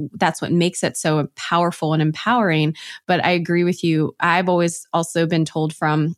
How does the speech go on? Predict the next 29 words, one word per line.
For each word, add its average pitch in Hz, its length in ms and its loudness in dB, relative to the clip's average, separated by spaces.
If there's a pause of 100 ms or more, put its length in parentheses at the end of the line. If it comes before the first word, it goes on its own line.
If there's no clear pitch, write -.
Michael, 165 600 2
my 160 420 0
archangel, 165 560 -2
is - 160 -4
that 165 240 0 (600)
it 185 180 2
is 165 380 2
our 165 160 2
loved 180 260 0
ones 165 260 2
is, 160 140 -2
like, 156 160 -2
the 143 100 -2
support, 165 720 -2
the 165 100 0
reassurance, 160 1000 0
that 165 360 0
sort 170 160 0
of 160 80 -2
thing. 160 260 -2
And 156 300 0
they 160 140 2
still 170 300 -2
may 165 120 2
be 160 140 0
by 147 220 0
our 143 120 0
side, 160 680 0
but 147 300 0